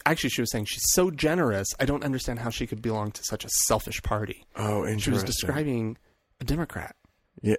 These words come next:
Speaker 2: Oh.
Speaker 1: And, and,
Speaker 2: Yeah.
Speaker 1: and the interviewer was like, "Well, how,
Speaker 2: How are they
Speaker 1: how, how are
Speaker 2: selfish?
Speaker 1: they selfish?" And she said,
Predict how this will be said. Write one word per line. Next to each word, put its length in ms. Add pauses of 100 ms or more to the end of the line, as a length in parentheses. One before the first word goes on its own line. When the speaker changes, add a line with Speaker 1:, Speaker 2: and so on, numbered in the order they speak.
(120)
Speaker 2:
Oh. 1120 (220)
Speaker 1:
And, 260
and, 220
Speaker 2:
Yeah. 120
Speaker 1:
and 180
the 220
interviewer 360
was 140
like, 220 (160)
"Well, 140
how, 840 (400)
Speaker 2:
How 100
are 120 (140)
they 100
Speaker 1:
how, 140
how 220
are 60
Speaker 2:
selfish? 40
Speaker 1:
they 100
selfish?" 680 (520)
And 180
she 100
said, 300